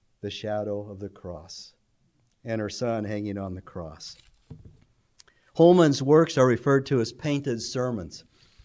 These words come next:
and there's many that he has done. And this sermon portrays the truth that Jesus was the only man ever born whose purpose was to die.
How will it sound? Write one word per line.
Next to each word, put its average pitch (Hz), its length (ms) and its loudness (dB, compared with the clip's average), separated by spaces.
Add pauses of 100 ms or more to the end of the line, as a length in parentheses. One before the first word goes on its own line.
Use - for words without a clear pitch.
(300)
and 123 100 -4
there's 113 200 -4
many 123 320 -2
that 95 180 -6
he 101 140 -6
has 92 180 -6
done. 92 380 -8 (920)
And 143 140 4
this 202 160 4
sermon 190 320 6
portrays 160 640 4
the 131 100 0
truth 151 480 0
that 120 140 0
Jesus 139 600 0
was 131 180 -2
the 135 120 -2
only 226 300 0
man 185 360 -2
ever 156 300 -2
born 110 640 -4 (480)
whose 131 200 -4
purpose 190 580 -4
was 113 640 -4 (300)
to 110 100 -8
die. 95 420 -10